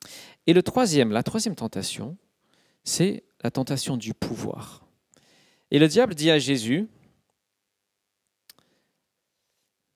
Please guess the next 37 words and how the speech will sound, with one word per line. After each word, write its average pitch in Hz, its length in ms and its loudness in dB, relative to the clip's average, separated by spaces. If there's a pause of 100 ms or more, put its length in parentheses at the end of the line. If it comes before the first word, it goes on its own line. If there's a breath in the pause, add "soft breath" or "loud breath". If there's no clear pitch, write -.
(300)
voilà, 117 160 4
le 120 80 0
diable 151 240 4
l'entraîna 151 420 4
sur 143 180 0
une 143 100 2
hauteur, 180 760 4
lui 131 120 -2
montra 151 520 2
en 135 140 2
un 143 160 4
instant 147 400 0
tous - 160 0
les 151 100 4
royaumes 139 280 4
de 123 80 6
la 110 140 2
terre 170 400 0
et 143 100 -2
lui 127 120 2
dit, « 151 220 0
Je 143 140 0
te 151 140 -2
donnerai 156 360 2
la 123 100 2
domination 180 720 2
universelle, 120 720 0 (920)
ainsi - 260 -8
que - 100 -10
les 113 80 -2
richesses 110 420 -2
et 123 40 -4
la 110 120 0
gloire 120 400 2
de - 80 -10
ces - 180 -6
royaumes. » 101 460 -4